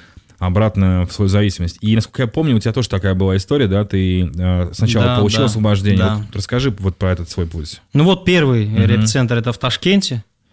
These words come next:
Speaker 2: Вот там я почувствовал свободу, встал на ноги. Опять же говорю, мне Господь очень много талантов отсыпал, очень много. Ну и я все, получил свободу, стал свободно дышать,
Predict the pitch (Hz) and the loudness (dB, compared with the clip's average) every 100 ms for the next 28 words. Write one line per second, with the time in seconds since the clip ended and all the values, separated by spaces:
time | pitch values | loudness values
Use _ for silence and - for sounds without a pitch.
0 | _ _ - 117 - 131 117 113 120 113 | _ _ -4 -2 2 4 4 2 -2 0
1 | 180 170 135 113 - 117 120 170 143 117 | 0 0 -2 -4 -2 -2 2 2 2 0
2 | - - 151 156 135 117 107 113 143 160 | -2 0 2 2 0 -2 0 2 2 2
3 | 135 120 113 117 147 120 120 135 143 120 | 2 2 0 0 0 0 0 2 2 2
4 | 117 123 - 135 - - - 156 165 165 | 2 -2 -2 -4 -4 -14 -6 0 2 2
5 | 170 151 147 143 120 107 123 123 110 101 | 2 2 2 2 0 -2 -2 0 -2 -4
6 | - - _ _ 120 113 - 175 175 123 | -12 -18 _ _ -8 -4 -2 0 0 -2
7 | - 151 170 - 120 117 110 95 87 _ | 0 2 2 0 0 2 0 -4 -10 _
8 | _ _ _ _ _ _ _ _ _ _ | _ _ _ _ _ _ _ _ _ _
9 | _ _ _ _ _ _ - 175 196 202 | _ _ _ _ _ _ 0 4 6 4
10 | 180 202 - 180 185 214 - 170 254 175 | 2 -2 0 0 0 0 0 0 0 0
11 | - 165 143 151 156 143 143 143 208 | -2 -4 -4 -4 -2 -2 -2 0 0